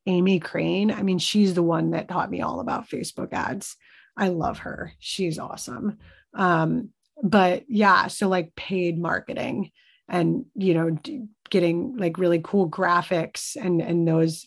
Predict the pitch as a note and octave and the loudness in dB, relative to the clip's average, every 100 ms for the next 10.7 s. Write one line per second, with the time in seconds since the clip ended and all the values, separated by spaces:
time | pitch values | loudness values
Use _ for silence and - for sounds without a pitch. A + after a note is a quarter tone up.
0 | - E3+ E3 - - E3 E3+ E3 D#3+ F3+ | -4 -2 -2 -2 -2 0 0 0 -2 -2
1 | E3+ E3 E3 D#3+ D#3 - - E3+ E3 D#3+ | -2 0 0 0 -2 -8 -6 -2 0 0
2 | E3+ D#3+ - E3 F3 F3 F3 E3 - - | -4 -4 -4 -4 0 0 -2 -8 -16 -20
3 | - - - - _ - F#3+ E3 D#3+ F3+ | -20 -20 -20 -20 _ 0 4 4 4 0
4 | E3+ G#3+ C4+ F3 G3 - F3+ E3+ E3+ - | 2 2 2 2 -4 -6 -2 0 -2 -2
5 | G3 F3+ F3+ F3+ E3+ - E3+ E3 D#3 D#3+ | 0 0 0 0 -2 -2 0 2 2 0
6 | E3 E3 E3 E3 E3 F3 F#3 F3 E3+ F3 | 0 2 0 0 0 0 0 -2 -2 -2
7 | F3 E3 D#3+ E3 D#3+ D#3+ E3 D#3+ D#3+ D#3+ | -2 0 0 0 -2 -2 -2 0 0 0
8 | - E3 - E3 E3 F3 F3+ F#3+ - - | -2 -6 -4 -4 -2 -4 -4 -2 -2 -4
9 | F#3 D#3 E3 E3 F3 F3 F3 E3 D#3+ E3+ | -6 -4 -6 -4 -4 -4 -6 -4 -4 -4
10 | F3 F3 F3 - G3+ F#3 D#3+ | -8 -6 -8 2 4 4 0